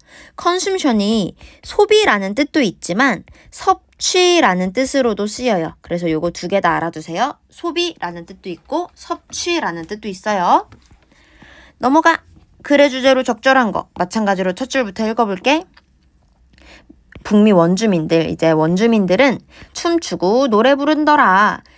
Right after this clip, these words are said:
In preparation, 미리. 뭐 하기 전에? 여기서 런치는 이제 시작하다. 공격을 시작하는 준비로 춤추고 노래를 부르더래.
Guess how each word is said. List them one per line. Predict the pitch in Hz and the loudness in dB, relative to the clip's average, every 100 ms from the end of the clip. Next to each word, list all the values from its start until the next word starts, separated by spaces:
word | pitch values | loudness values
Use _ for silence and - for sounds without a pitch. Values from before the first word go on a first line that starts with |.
| _ - | _ -4
In | 269 | -4
preparation, | - 247 247 214 202 208 285 294 | -4 -6 -4 -2 -2 -2 -4 -4
미리. | 185 202 240 180 - - _ _ - | -4 -2 0 -2 -6 -16 _ _ -6
뭐 | 180 220 240 | 2 4 4
하기 | 208 208 | 2 -2
전에? | 185 180 214 320 349 _ - | -2 -2 -2 -2 -4 _ -4
여기서 | 170 185 180 | -4 -2 -2
런치는 | 175 185 185 196 247 359 - - | -2 -4 -8 -6 -4 -6 -8 -20
이제 | - 311 302 | -10 -8 -8
시작하다. | - - 392 - 175 151 _ - - - - - | -8 -6 -6 -6 -10 -10 _ -20 -20 -20 -20 -2
공격을 | 226 233 277 330 302 | 2 2 4 2 2
시작하는 | 294 285 311 - 285 240 233 240 349 330 - | -4 -2 -2 -2 2 4 4 0 -6 -8 -16
준비로 | - - 214 220 247 262 202 240 190 - _ _ _ | -8 -2 0 0 -2 -2 0 0 0 -6 _ _ _
춤추고 | - 403 427 - 339 | -10 -8 -8 -6 -6
노래를 | 214 175 220 330 254 | -4 -4 -2 -2 -4
부르더래. | 175 180 160 151 | -6 -8 -8 -10